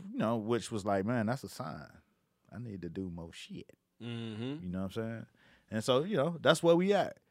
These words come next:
Speaker 1: Since it's, it's popping, you know, you just gotta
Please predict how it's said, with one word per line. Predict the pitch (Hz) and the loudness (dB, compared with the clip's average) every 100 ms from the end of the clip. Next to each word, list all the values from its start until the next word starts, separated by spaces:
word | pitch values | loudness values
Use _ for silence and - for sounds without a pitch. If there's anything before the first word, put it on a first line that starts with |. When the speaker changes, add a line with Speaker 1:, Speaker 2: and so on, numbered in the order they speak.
| _ _ _ _ _ - | _ _ _ _ _ -14
Speaker 1:
Since | - 127 120 | -4 -2 0
it's, | 123 120 | -2 0
it's | 110 | -4
popping, | - 120 139 151 165 151 | -2 2 2 4 0 0
you | 139 | 2
know, | 135 | 2
you | 139 127 | 0 0
just | 131 | 0
gotta | 123 127 127 120 | 4 6 6 6